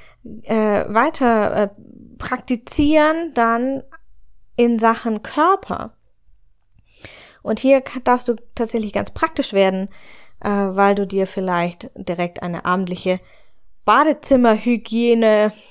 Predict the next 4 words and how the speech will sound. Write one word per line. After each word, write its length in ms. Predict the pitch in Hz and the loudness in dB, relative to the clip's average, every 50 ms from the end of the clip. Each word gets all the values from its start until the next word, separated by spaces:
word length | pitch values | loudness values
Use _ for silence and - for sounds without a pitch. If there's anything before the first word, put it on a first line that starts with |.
| - - - - - - - - | -20 -20 -20 -20 -18 -18 -18 -16
oder 400 | - - 202 202 190 185 185 180 | -12 -8 -6 -4 -2 -2 -2 -2
eine 260 | 180 180 185 185 185 180 | -2 -4 -4 -4 -6 -6
Badezimmerzeit 1400 | 180 - 220 240 277 302 294 277 285 - - 247 226 226 214 208 - - - 220 196 185 180 180 190 - - | -4 2 2 4 4 4 4 2 0 2 0 0 0 2 -2 -4 -6 -6 -2 0 0 2 2 0 -2 -2 -2
einrichtest. 840 | 196 214 247 277 269 220 185 180 - - - 175 190 185 - - | -2 0 2 2 2 0 0 -2 -4 -4 -4 -4 -4 -4 -8 -14